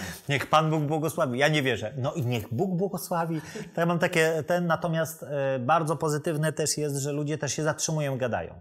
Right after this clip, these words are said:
Dlatego ja lubię jeździć tramwajem, dlatego ja lubię stać na przystanku, dlatego ja lubię wracać, e, ze szkoły z moją młodzieżą, dlatego ja lubię, nie wiem, gadać z nauczycielami,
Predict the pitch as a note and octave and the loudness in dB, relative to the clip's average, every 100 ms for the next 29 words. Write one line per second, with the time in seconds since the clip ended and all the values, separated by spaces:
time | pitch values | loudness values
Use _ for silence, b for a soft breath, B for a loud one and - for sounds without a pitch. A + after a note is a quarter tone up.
0 | - A#2+ G3 E3+ D#3 D3 D3 C3 C3 B2+ | -8 -2 0 4 6 6 4 0 0 0
1 | A#2 A2+ - C3+ C#3 C#3 D3+ D#3+ D#3+ B | -2 -4 -2 2 4 4 2 -2 -6 B
2 | B B B2+ C3+ D3+ C#3+ C3+ B2+ B2+ C3 | B B 2 4 4 4 4 2 0 -2
3 | A#2+ A#2 B2 - D3 D3 D#3+ D3+ B2 A#2+ | -2 -4 -2 0 0 0 -2 -2 0 -2
4 | C3+ A#2+ B2+ B2 B2 A#2 A#2+ A#2 A#2 A#2 | -2 -2 0 0 -2 -2 -2 0 -2 -4
5 | A2 A#2 B2+ B2 A#2+ G2 - B2+ A#2 A2 | -4 0 0 2 -2 -2 -6 -4 -2 -4
6 | A2 B2 A#2 G#2+ A#2 A#2 C3 C#3+ E3 C#3 | -4 -4 -2 -2 -2 -2 -2 -2 -2 0
7 | D3 C#3 C#3 B B B B2 C3+ D3 C3+ | -2 -2 -6 B B B 0 2 2 0
8 | C3 C3 A#2+ B2 A#2+ A#2 A#2+ G#2 G2 G2 | 0 -2 -2 0 0 0 -2 -4 -4 -4
9 | A2+ A#2 G#2 A2+ A2 A2+ - C3 B2+ B2 | -2 -2 -2 -4 -6 -6 -4 0 0 -2
10 | A#2 A#2 | -4 -8